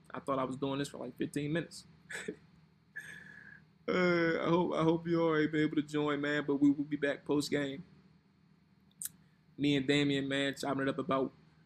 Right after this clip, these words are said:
uh, the Commanders, hopefully moving on to eight and five, man, and talking about this turnaround throughout the, throughout that bye week. Uh, it's, it's, it's been a good sight. So, do have Washington winning. Um, I like the way that they're playing. I trust this team.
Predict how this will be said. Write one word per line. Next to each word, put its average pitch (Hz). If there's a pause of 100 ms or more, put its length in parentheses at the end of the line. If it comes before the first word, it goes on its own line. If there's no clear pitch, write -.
(140)
uh, 123
the 123
Commanders, 143 (100)
hopefully 139
moving 143
on 143
to 139
eight 143
and 139
five, 147
man, 135
and 131
talking 135
about 135
this 139
turnaround 139
throughout 131
the, - (320)
throughout 135
that 139
bye 135
week. 131 (600)
Uh, 127
it's, 131
it's, 139
it's 139
been 139
a 135
good 135
sight. 135
So, 131 (1300)
do 170
have 156
Washington 147
winning. 143 (920)
Um, 135
I -
like 139
the 143
way 147
that 139
they're 139
playing. 139
I 135
trust 143
this 139
team. 147